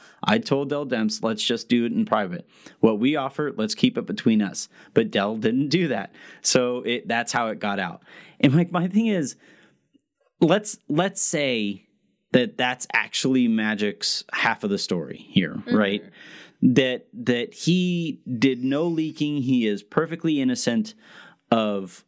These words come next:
Speaker 1: of any such behavior, whatever. But we know that the L A, you know, that, that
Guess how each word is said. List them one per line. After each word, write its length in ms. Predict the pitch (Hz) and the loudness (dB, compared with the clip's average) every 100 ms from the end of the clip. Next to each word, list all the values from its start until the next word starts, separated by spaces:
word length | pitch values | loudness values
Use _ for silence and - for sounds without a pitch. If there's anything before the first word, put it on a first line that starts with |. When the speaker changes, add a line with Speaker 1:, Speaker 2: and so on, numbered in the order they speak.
| - | -4
Speaker 1:
of 520 | 107 104 98 92 87 - - | 0 0 -2 -4 -8 -4 2
any 240 | 143 156 | 2 2
such 480 | 139 147 127 - - _ _ _ - | 0 0 -2 -4 -8 _ _ _ 4
behavior, 760 | 123 104 107 107 95 92 82 - _ - | 4 4 0 0 -4 -4 -6 -10 _ 0
whatever. 500 | 107 98 90 - - _ _ _ _ _ _ - | 2 2 -2 -10 -18 _ _ _ _ _ _ 2
But 240 | 156 147 - _ _ _ _ _ _ _ _ _ _ _ _ | 2 2 -6 _ _ _ _ _ _ _ _ _ _ _ _
we 180 | 156 180 | 2 4
know 360 | 190 165 202 226 | 2 -2 -2 0
that 280 | 147 120 - | 0 -2 -4
the 220 | 117 123 | 0 2
L 160 | 113 110 | 2 0
A, 180 | 113 110 120 | -2 -2 0
you 180 | 139 | 2
know, 160 | 113 107 | 2 0
that, 200 | 104 123 | -2 -2
that 180 | 131 127 | -2 -4